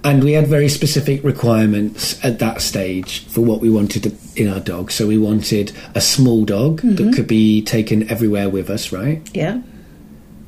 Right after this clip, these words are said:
Speaker 1: Um,
Speaker 2: Sensible.
Speaker 1: what were the other re-, criteria?
Speaker 2: Uh, not too young.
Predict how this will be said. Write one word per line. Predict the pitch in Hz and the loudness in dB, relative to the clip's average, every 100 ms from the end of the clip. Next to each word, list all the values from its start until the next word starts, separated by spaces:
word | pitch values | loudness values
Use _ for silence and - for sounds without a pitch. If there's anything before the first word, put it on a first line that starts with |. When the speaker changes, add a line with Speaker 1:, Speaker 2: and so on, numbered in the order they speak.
| - - | -20 -6
Speaker 1:
Um, | 110 107 104 104 | -2 0 2 0
Speaker 2:
Sensible. | 107 156 151 147 202 - | 0 -2 -4 -4 -6 -2
Speaker 1:
what | 131 123 | 0 2
were | 123 | 2
the | 120 | 2
other | 107 | 2
re-, | 104 101 - 113 - | -2 -4 -10 -12 -6
criteria? | 110 98 - 95 98 98 | -4 -2 -2 -2 -2 -2
Speaker 2:
Uh, | 117 185 175 175 | -2 0 0 0
not | 185 208 226 | 2 2 0
too | - 233 | 0 2
young. | 196 156 139 175 247 | 4 2 2 4 2